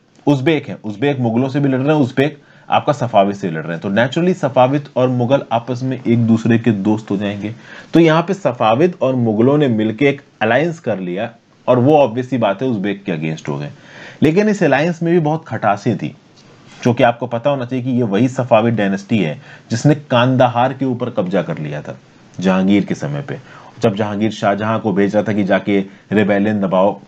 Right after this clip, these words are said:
लेकिन शाहजहां गया नहीं। तो सफाविद और मुगल्स मिलके यहाँ पे उज़्बेकों के against हो गए। ठीक है भाई, overall अब यहाँ पे एक प्रॉब्लम थी, उज़्बेक्स थे सुन्नी मुस्लिम, मुगल्स थे सुन्नी मुस्लिम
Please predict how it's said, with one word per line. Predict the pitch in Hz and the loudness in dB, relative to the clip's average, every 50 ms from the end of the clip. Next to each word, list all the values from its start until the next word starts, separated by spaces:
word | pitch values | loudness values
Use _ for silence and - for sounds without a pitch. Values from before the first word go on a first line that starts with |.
| _ _ 107 | _ _ -6
लेकिन | 104 92 110 104 | -2 -2 -2 -2
शाहजहां | - - 90 85 82 87 80 82 80 | -2 -4 -4 -4 -4 -4 -4 -4 -6
गया | 78 73 73 - | -6 -6 -8 -10
नहीं। | 71 - 120 - - _ - - _ _ - - - - - - - - - - - - - - - - - - | -12 -14 -16 -18 -20 _ -20 -20 _ _ -20 -20 -20 -20 -20 -20 -20 -20 -20 -20 -20 -20 -20 -20 -20 -20 -10 -8
तो | 123 120 | -8 -2
सफाविद | - - 120 117 - 120 123 123 139 165 113 117 | 0 2 2 2 2 2 2 2 2 2 0 2
और | 120 135 131 | 2 2 2
मुगल्स | 127 123 117 113 135 139 135 120 | 2 0 2 2 2 0 0 -2
मिलके | 117 110 101 98 - 143 170 190 - - - _ _ - | -6 -6 -4 -2 0 0 0 0 -4 -12 -20 _ _ -6
यहाँ | 104 104 104 | -4 -4 -2
पे | - 147 143 | -2 -2 0
उज़्बेकों | - 123 104 92 95 101 95 98 104 95 | 0 0 0 0 0 0 0 0 0 -2
के | 98 113 | 0 0
against | 98 82 78 76 73 71 - - | -2 0 -2 -4 -6 -8 -12 -14
हो | 67 | -14
गए। | - - - - - - - - - - - - - - - - - - | -14 -16 -18 -20 -20 -20 -20 -20 -20 -20 -20 -20 -20 -20 -20 -20 -12 -2
ठीक | - 123 123 123 | 0 0 0 0
है | 123 107 | -2 -4
भाई, | 110 127 - - _ _ _ _ _ - - - - - - - | -6 -8 -12 -16 _ _ _ _ _ -20 -20 -20 -20 -18 -6 0
overall | 101 107 104 113 113 110 107 107 - - - _ _ _ _ - - _ | 2 4 4 6 6 6 4 2 -2 -8 -18 _ _ _ _ -20 -4 _
अब | 175 190 190 | 0 2 4
यहाँ | 185 175 160 - 190 208 208 - | 4 2 2 2 2 0 2 2
पे | 220 233 226 | 0 0 0
एक | 226 - | 0 0
प्रॉब्लम | - 131 107 101 110 107 101 90 | 0 0 2 2 0 -4 -6 -6
थी, | - - 82 - - _ _ _ - - - | -8 -12 -12 -14 -14 _ _ _ -6 0 2
उज़्बेक्स | 151 147 127 123 156 160 170 170 - - | 2 2 2 2 2 2 0 -2 -2 -2
थे | 190 185 | -2 -2
सुन्नी | 190 - 131 113 107 107 | -2 -2 -4 -2 -2 -2
मुस्लिम, | 104 101 95 - 95 95 98 - - - - - - - - - _ | -4 -4 -6 -4 -4 -4 -4 -6 -8 -16 -20 -20 -20 -20 -20 -8 _
मुगल्स | - 110 139 139 135 165 175 165 170 - | 4 4 6 6 6 4 2 2 0 0
थे | 190 180 | -2 0
सुन्नी | 185 - 131 113 107 107 104 | 0 -2 -2 -2 -2 -2 -2
मुस्लिम | 101 98 98 - 98 95 | -2 -4 -4 -4 -4 -4